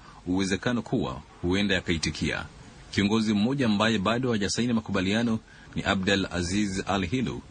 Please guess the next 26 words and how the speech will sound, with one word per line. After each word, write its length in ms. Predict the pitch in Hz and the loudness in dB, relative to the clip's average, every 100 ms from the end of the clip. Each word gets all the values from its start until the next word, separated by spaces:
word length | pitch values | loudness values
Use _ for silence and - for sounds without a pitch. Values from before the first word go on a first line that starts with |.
| - - - | -18 -12 -8
wa 100 | 73 | -4
kundi 280 | 110 107 | 0 2
la 160 | 123 104 | 2 0
S 160 | - - | -2 -2
P 120 | 98 | -2
L 140 | 92 98 | 0 2
M 160 | 98 | 0
North 200 | 92 120 - - - | 0 -2 -6 -10 -2
katika 220 | 95 101 | 0 0
milima 360 | 95 104 123 107 | 0 0 0 -2
ya 100 | 98 | -2
Nuba 360 | 131 - - - - - - | -2 -2 -4 -10 -20 -20 -10
huko 220 | 98 - | -6 -2
Kordofani 600 | 98 98 87 87 110 85 | -2 -2 -2 -2 -2 -2
Kusini. 460 | 73 78 - 57 - - - - | -2 -2 -2 -4 -8 -14 -10 -6
Ni 60 | |
kiongozi 420 | - 92 95 104 101 | -2 0 2 2 2
wa 100 | 92 | 0
waasi 380 | 98 117 - | 0 -2 0
mwenye 200 | 98 98 | 0 0
msimamo 400 | 95 - 110 101 | 0 0 0 0
mkali, 440 | 78 73 78 57 - - - - - - - | 0 -2 -4 -6 -8 -16 -20 -20 -20 -16 -8
lakini 220 | - 98 | -2 0
Waziri 340 | 95 87 104 | 0 2 2
Mkuu 300 | 101 90 127 | 2 0 0
Hamdok 480 | 120 98 95 113 - | 2 2 2 0 -2